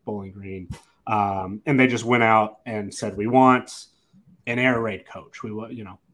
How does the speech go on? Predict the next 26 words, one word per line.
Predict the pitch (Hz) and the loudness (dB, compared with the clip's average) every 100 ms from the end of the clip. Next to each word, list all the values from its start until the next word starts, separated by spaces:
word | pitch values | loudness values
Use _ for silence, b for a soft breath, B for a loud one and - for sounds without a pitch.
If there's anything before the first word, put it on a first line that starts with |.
| _ _ 110 | _ _ -14
make, | 107 123 131 - | -4 -2 -2 -4
make | 147 139 135 - | 2 2 2 -2
people | 151 131 120 | -2 -2 -2
say | 147 123 | 0 0
no, | 120 117 107 104 | 2 2 2 -2
and | 104 | -6
then | 104 | -6
we'll | 107 | -6
just | 107 107 | -6 -8
go | 117 | -6
down | 110 107 | -4 -4
the | 104 | -4
line." | 104 101 95 | -6 -8 -12
And | 92 | -16
apparently | - 107 101 104 | -10 -10 -8 -12
Mike | 104 98 | -12 -14
Jinks, | 110 98 - | -16 -16 -14
who | 104 | -14
was | 98 | -12
the | 107 | -12
running | 208 | -12
back | 196 202 | -14 -16
coach | 113 202 | -16 -18
at | - _ | -20 _
Texas | 208 - - | -20 -20 -10
Tech, | 143 120 | -8 -8